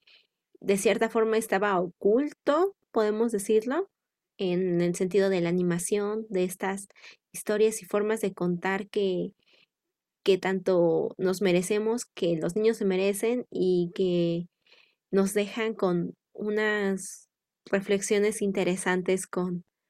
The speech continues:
en las historias y en los desenlaces tan trágicos de, de los niños. Pero, pues, no sé, ¿qué, qué más?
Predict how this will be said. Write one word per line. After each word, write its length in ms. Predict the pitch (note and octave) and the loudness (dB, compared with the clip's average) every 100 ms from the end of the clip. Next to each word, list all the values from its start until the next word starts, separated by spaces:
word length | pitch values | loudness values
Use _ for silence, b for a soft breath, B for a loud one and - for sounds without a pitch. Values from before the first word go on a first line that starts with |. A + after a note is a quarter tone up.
| _ _ _ _ _ _ _ | _ _ _ _ _ _ _
en 120 | F#3+ | 0
las 200 | F#3 G3 | 2 0
historias 440 | F3+ G#3+ G3+ G3+ G#3 | -2 4 4 4 2
y 40 | |
en 60 | F3+ | -2
los 120 | F3 | -2
desenlaces 600 | F3+ F#3 F3 F#3 G3+ G3 | -2 0 0 -2 -4 -4
tan 220 | F3+ F3+ | -2 -2
trágicos 640 | F3 F3 F3 F3+ F#3 F3+ F3 | -2 -4 -4 -2 0 0 0
de, 360 | E3+ E3+ F3 _ _ | -2 -2 -6 _ _
de 140 | F3 | 0
los 200 | E3+ F3 | 2 2
niños. 540 | F#3+ F#3 F3 F3 - - _ - | 4 4 2 0 -6 -18 _ -4
Pero, 460 | F#3+ F3 F3 F#3+ - _ _ | -2 0 -4 -8 -14 _ _
pues, 200 | - F3+ | -14 -8
no 100 | F3+ | -6
sé, 320 | F3 D#3+ E3+ - _ | -6 -6 -8 -10 _
¿qué, 220 | - F#3+ F#3+ | -2 0 0
qué 140 | A#3 | -2
más? 420 | G#3+ G#3 G3+ - | -2 -4 -8 -14